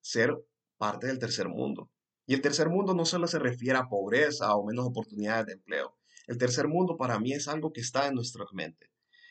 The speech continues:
Es algo, un bloqueo mental que no nos deja desarrollarnos.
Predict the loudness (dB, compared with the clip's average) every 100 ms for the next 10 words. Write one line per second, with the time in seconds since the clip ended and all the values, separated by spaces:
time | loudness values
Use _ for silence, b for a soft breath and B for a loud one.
0 | B -2 0 0 2 0 4 4 4 4
1 | 2 4 4 4 0 -2 -4 -4 -4 -4
2 | -2 0 -2 -2 -2 -2 -6 -4 -6 -6
3 | -4 -2 -2 -6